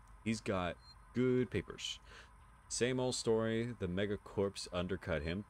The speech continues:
picked up all his camp, up all his clients.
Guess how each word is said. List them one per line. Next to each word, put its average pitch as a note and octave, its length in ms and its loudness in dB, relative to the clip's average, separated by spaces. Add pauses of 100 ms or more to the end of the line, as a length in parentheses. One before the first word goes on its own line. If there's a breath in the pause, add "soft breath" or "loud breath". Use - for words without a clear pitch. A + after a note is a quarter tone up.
picked F2+ 240 -4
up F2 200 -2
all F2 260 2
his F2+ 220 -2
camp, F2+ 320 -4 (1080)
up F2 140 -2
all G2 160 4
his E2+ 100 -2
clients. G2+ 640 0